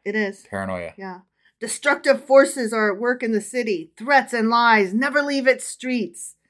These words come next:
Speaker 1: If an enemy were insulting me, I could endure it. If a foe were raising himself against me,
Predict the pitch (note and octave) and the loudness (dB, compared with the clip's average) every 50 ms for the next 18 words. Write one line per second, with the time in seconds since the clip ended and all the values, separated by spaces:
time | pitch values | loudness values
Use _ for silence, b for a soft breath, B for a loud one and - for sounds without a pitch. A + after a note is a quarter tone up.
0 | _ _ _ _ - G3+ - F#3 F#3 G3 G#3 G#3 G3 F#3+ F#3+ F3+ F3 E3+ F3+ F3 | _ _ _ _ -18 -10 -8 -4 -2 0 2 2 2 0 -2 -4 -4 -4 -4 -6
1 | E3+ F3 - - - A#3 A3+ A3+ A3+ A3+ G3 F#3 F#3 F#3 F3+ F3+ F#3 F3+ - G3 | -6 -8 -12 -6 -4 -4 -4 -2 -4 -4 -4 -4 -4 -6 -4 -4 -6 -6 -6 -8
2 | F#3 F#3 F3 F3 E3 F3+ G3 G#3 G3+ F3+ D#3+ C#3 - _ _ _ _ _ _ - | -8 -8 -8 -8 -6 -4 -2 -2 -2 -2 -4 -6 -10 _ _ _ _ _ _ -16
3 | - F#3 - G3+ F#3+ _ - B3 B3 A#3+ A#3+ A#3+ B3+ B3+ A#3 - - G#3+ G#3+ G#3 | -16 -12 -12 -14 -12 _ 0 2 4 4 4 4 2 0 -6 -8 -4 -2 0 0
4 | G3 F#3 F3 G#3+ A3+ A#3+ B3+ B3 A#3 B3 A#3 A3+ A3+ G#3+ A3 G#3 G3+ - A#3 A3 | 0 0 0 -2 0 0 0 -4 -4 -2 -2 -2 -2 -2 -4 -4 -4 -4 -4 -4
5 | G#3 G#3+ G3+ F3 - A3 A3+ A#3 B3 A#3+ - A3 F#3+ E3+ E3 D#3+ | -4 -4 -6 -6 -2 -2 -2 -2 -2 -6 -8 -10 -10 -10 -10 -16